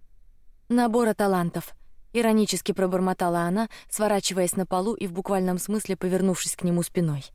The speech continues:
«Почему бы тебе не заняться чем-нибудь действительно полезным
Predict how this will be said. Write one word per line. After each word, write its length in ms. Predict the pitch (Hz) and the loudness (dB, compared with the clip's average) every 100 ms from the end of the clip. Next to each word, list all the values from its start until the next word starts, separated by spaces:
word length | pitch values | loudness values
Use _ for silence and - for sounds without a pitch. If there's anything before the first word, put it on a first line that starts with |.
| - - - - - - - | -20 -20 -20 -20 -20 -12 -6
«Почему 340 | 233 320 381 | 0 2 4
бы 100 | 262 | 2
тебе 200 | - 226 | 0 2
не 140 | 214 202 | 2 4
заняться 420 | 214 214 190 190 | 2 2 0 -2
чем-нибудь 420 | - 190 190 190 | 0 0 2 0
действительно 540 | 185 - 214 - 170 | -2 -2 -2 0 0
полезным 480 | - 170 240 226 180 | 0 0 2 2 0